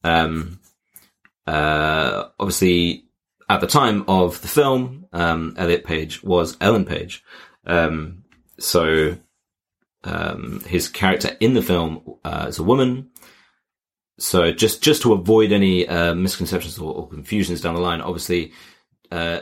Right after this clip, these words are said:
what we normally do, because we don't care about the names of any of the <laughs> characters in most of the films that we look at, we always refer to them as, uh, so, like, if we, if we, if we refer to Elliot Page's, uh,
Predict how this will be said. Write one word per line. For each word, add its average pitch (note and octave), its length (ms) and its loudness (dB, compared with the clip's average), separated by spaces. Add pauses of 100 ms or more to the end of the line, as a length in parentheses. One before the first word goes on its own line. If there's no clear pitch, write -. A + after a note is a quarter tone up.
what A#2 240 -2
we A2 80 0
normally B2 460 4
do, F#2+ 240 0
because F#2 340 -6
we E2+ 220 -6
don't F2+ 320 -6 (260)
care G#2+ 280 -4
about F2+ 200 -4
the F2+ 60 -8
names F2 300 -6
of E2+ 80 -10
any E2+ 160 -4
of F2+ 60 -4
the G2+ 60 -6
<laughs> - 0 -
characters F#3+ 600 2
in E3+ 100 0
most C3 300 2
of B2+ 80 2
the C3 60 2
films C3+ 460 -2
that F#2+ 120 -2
we F#2 100 0
look G2+ 240 0
at, F2+ 220 -4 (480)
we G2 80 4
always A2 180 4
refer A2 320 2
to G2+ 120 0
them F2 280 -2
as, E2+ 480 -4 (400)
uh, D2+ 640 -4 (680)
so, - 160 -2
like, G2 140 2
if G#2+ 80 0
we, - 80 0
if B2 260 2
we, - 80 0
if A#2+ 140 4
we B2 80 4
refer B2 280 4
to - 180 2
Elliot F2 300 2
Page's, E2 640 -4 (480)
uh, D2+ 360 -6